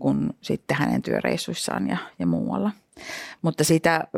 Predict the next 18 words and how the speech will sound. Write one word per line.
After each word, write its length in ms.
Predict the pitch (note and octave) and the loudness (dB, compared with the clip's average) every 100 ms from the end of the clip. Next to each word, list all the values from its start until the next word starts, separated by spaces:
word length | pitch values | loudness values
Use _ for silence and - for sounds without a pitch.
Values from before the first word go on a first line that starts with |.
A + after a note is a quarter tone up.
| - - | -6 -2
voisi 180 | D#3+ D#3+ | 0 2
sanoa, 220 | E3+ D#3+ | 4 4
että 160 | D#3 E3 | 4 2
kaksituhatta 520 | E3+ E3 - E3 - | 2 0 0 0 0
kaksi 320 | E3 F3 - | 0 -2 0
vuoteen 420 | D#3 D3 - D#3 D#3+ | 2 2 2 2 2
saakka 380 | - E3 - | 0 -2 -2
oikeastaan 760 | - - D3 D#3+ - - - - | 0 2 0 0 0 0 0 -2
se, 260 | - D3+ - - - - - _ - - - - - - - | 0 0 0 -6 -20 -10 -10 _ -20 -20 -20 -20 -20 -16 0
kun 100 | C#3 | 4
me 40 | |
ollaan, 300 | D3 D3 D3 - | 6 4 2 2
Mika 220 | D#3 D#3 | 4 4
on 100 | D3 | 4
ollut 180 | D3 D3 | 4 4
yhdeksäntoista 640 | D3+ - D3+ C#3+ C#3+ - | 4 4 2 2 -2 0
ja 100 | D#3 | 0
mä 180 | D3+ D3+ | 2 0